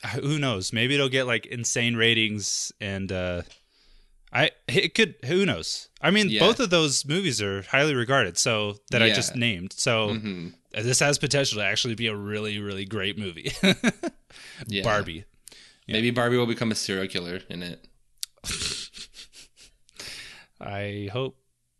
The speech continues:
Speaker 1: so.
Speaker 2: Have you seen the Winnie the Pooh thing that's about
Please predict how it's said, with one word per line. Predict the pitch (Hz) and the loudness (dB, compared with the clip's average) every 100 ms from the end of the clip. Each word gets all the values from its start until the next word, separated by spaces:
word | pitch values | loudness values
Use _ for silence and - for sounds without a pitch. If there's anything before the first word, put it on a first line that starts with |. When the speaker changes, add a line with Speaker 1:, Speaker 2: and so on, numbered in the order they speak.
| - | -6
Speaker 1:
so. | - - 143 135 104 95 92 92 92 | -4 -2 0 0 0 -2 -4 -4 0
Speaker 2:
Have | 127 | 2
you | 143 | 4
seen | - 160 | 4 2
the | 147 | 4
Winnie | 127 127 | 4 4
the | 123 | 2
Pooh | 123 117 | 0 0
thing | 127 127 | 2 4
that's | 120 117 127 - | 2 0 -6 -6
about | 113 110 107 - | -2 0 0 -2